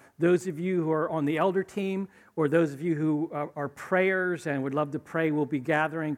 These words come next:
We'll try to gather right up here, and we're gonna have a time of prayer for Ryan immediately following our service. So I wanna invite you to participate in that as well. So let, let's pray. Father,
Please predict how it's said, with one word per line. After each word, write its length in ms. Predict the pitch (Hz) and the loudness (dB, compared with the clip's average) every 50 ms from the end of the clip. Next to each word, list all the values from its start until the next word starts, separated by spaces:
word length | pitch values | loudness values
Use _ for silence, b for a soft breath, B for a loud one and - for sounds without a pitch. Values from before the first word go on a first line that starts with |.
| B B B | B B B
We'll 80 | - - | -4 2
try 140 | - 240 | 4 4
to 80 | 277 269 | 4 6
gather 260 | 208 240 214 202 185 | 6 4 4 4 2
right 220 | 165 175 175 175 190 | 0 0 0 0 0
up 160 | 185 - - | -2 -4 -4
here, 400 | - 185 185 196 196 196 196 b b b b b b - | -2 0 0 0 0 -2 -4 b b b b b b -6
and 220 | 147 143 131 135 | -4 -2 -2 -2
we're 60 | 143 | 0
gonna 220 | 131 151 143 139 135 | 0 -2 -2 -2 -4
have 140 | 143 147 131 | -6 -8 -8
a 40 | |
time 220 | 123 - 147 147 139 | -6 -6 -4 -4 -4
of 80 | 131 | -6
prayer 220 | - 156 147 147 135 | -6 -4 -4 -4 -6
for 160 | - 143 139 | -6 -8 -6
Ryan 420 | 135 143 143 139 139 139 139 156 - - | -4 -2 -2 -2 -2 -2 -4 -6 -6 -4
immediately 460 | 131 143 151 143 143 175 - 147 143 | 0 0 2 2 0 -2 -4 -4 -6
following 480 | - - - 147 - _ - 135 131 131 | -6 -6 -8 -8 -8 _ -10 -10 -8 -8
our 100 | 135 120 | -8 -10
service. 420 | - - 147 139 127 131 127 - | -12 -12 -10 -10 -10 -10 -12 -12
So 140 | - - 156 | -10 -8 -6
I 60 | 139 | -4
wanna 200 | 135 151 170 160 | -2 0 0 0
invite 300 | 147 139 147 175 160 180 | 0 2 2 2 2 2
you 240 | 170 160 151 147 147 | 0 -2 -2 -2 -4
to 180 | 147 - 147 139 | -4 -6 -6 -6
participate 680 | - 143 - 156 143 - - 135 - 147 143 156 - - | -6 -6 -4 -4 -4 -4 -6 -12 -8 -8 -8 -8 -6 -6
in 100 | 135 135 | -6 -4
that 160 | 135 131 127 | -4 -4 -6
as 140 | 123 107 123 | -8 -10 -10
well. 280 | 127 127 123 117 113 _ B B B B | -12 -12 -12 -12 -14 _ B B B B
So 100 | B 226 | B 6
let, 180 | 240 254 247 254 | 6 6 6 4
let's 220 | 220 233 233 - - | 0 0 0 -2 -8
pray. 280 | - - 156 127 113 110 - _ _ _ _ _ _ _ _ _ _ _ _ _ _ _ _ _ _ _ _ _ _ _ _ _ _ _ _ _ _ _ _ _ _ _ _ _ _ _ _ _ _ - _ B B B B B B B B B B | -8 -6 -6 -6 -6 -10 -16 _ _ _ _ _ _ _ _ _ _ _ _ _ _ _ _ _ _ _ _ _ _ _ _ _ _ _ _ _ _ _ _ _ _ _ _ _ _ _ _ _ _ -20 _ B B B B B B B B B B
Father, 640 | - 214 220 220 208 208 196 185 202 - - 185 | 6 8 8 8 8 6 4 4 2 0 -4 -10